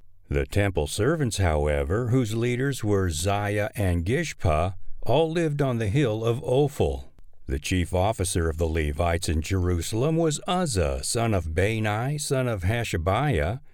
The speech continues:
son of Mattaniah, son of Micah, a descendant of Asaph,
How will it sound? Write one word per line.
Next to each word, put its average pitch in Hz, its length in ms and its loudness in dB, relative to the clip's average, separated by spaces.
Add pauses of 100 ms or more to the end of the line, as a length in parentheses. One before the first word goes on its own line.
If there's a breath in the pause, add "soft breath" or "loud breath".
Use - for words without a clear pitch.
son 92 300 2
of 76 100 -2
Mattaniah, 85 920 0
son 151 280 0
of 92 100 0
Micah, 95 640 0 (240 soft breath)
a 139 100 0
descendant 120 580 -2
of 110 240 -2
Asaph, 104 760 -2